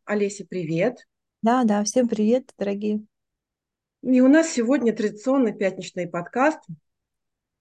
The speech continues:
Speaker 1: И мы с Олесей решили посвятить его, э, теме осенней депрессии.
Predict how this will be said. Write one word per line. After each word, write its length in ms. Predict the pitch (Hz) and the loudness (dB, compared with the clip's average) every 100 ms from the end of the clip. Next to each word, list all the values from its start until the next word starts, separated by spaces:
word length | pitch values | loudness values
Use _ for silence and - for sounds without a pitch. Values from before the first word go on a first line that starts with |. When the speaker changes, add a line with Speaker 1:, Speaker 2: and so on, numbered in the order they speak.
| _ | _
Speaker 1:
И 280 | 208 208 190 | -2 0 0
мы 160 | 196 269 | 0 0
с 80 | 247 | 2
Олесей 580 | 196 214 269 - 208 170 | 2 0 -2 -2 -4 -4
решили 420 | 185 - 240 220 | -6 -2 0 0
посвятить 560 | - - 190 262 262 | -4 -10 -6 -4 -4
его, 480 | 202 185 220 247 240 - - - - | -4 0 2 2 -2 -10 -20 -18 -8
э, 200 | 185 190 | -8 -6
теме 460 | - 285 220 226 226 | 0 2 2 0 -4
осенней 520 | 240 - 285 247 190 | -2 4 6 6 4
депрессии. 760 | 180 214 262 330 320 277 277 | -4 0 4 4 2 0 -2